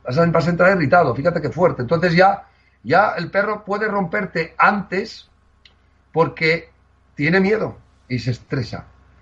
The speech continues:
Y tú entras y lo vuelves a hacer, te vuelves a cabrear. Y más cabreo,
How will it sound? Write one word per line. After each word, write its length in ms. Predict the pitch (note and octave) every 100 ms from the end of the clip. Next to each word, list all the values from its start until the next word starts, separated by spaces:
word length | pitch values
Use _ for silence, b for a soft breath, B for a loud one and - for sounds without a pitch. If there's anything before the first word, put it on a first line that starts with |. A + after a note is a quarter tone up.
| b b -
Y 100 | A#2+
tú 180 | D#3 E3+
entras 320 | G3+ A#3 D#3+
y 60 | D3
lo 80 |
vuelves 280 | C#3 D3+ C3+
a 40 | C3
hacer, 200 | G#2+ G2
te 60 |
vuelves 260 | B2+ C#3 A#2
a 60 |
cabrear. 420 | - G#2+ F#2+ F#2+ - B B -
Y 80 | C3+
más 220 | F3 -
cabreo, 500 | C3+ A#2+ G2+ F2+